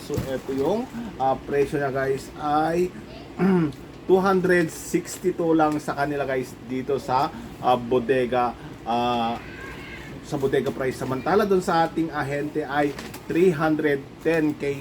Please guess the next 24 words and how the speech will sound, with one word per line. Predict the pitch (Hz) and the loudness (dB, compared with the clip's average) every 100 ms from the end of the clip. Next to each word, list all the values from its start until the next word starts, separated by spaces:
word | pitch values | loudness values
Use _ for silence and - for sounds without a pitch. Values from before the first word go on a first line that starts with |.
| 127 147 | -8 -6
yung | 135 | -6
isang | 123 - 127 127 | -6 -4 -4 -2
ganito. | 117 113 120 120 110 | -2 -2 -2 -4 -4
So | - 131 - | -2 -2 -2
ang | 131 135 | -2 0
laki | 123 131 | 0 -2
ng | 135 135 139 | -2 -2 -2
diferensya. | 123 117 117 113 113 110 104 - - - | 0 0 0 -2 -2 -4 -8 -10 -12 -2
So | 156 147 | 0 2
pag | 147 139 | 2 0
ito | 131 147 170 147 | -2 -2 -2 0
ay, | 185 190 | 2 4
ah, | 165 147 | 4 4
i-divide | 151 143 151 147 160 156 | 2 2 2 4 2 2
natin | 151 147 151 156 | 2 2 0 0
sa | 151 139 139 | 0 0 0
isang | 127 165 160 | -2 -2 -4
piraso | - 151 147 135 143 131 | -2 0 2 0 -4 -4
ay | 139 160 156 - - | 2 2 2 -2 -6
nagkakahalaga | 147 131 147 139 143 143 147 131 139 | -4 -2 -2 -2 0 2 2 4 2
lang | 139 135 | 2 -2
siya | - 151 | -2 0
ng | 143 147 190 - - - - - | 2 2 0 -6 -14 -16 -10 0
ten | 170 165 | 2 0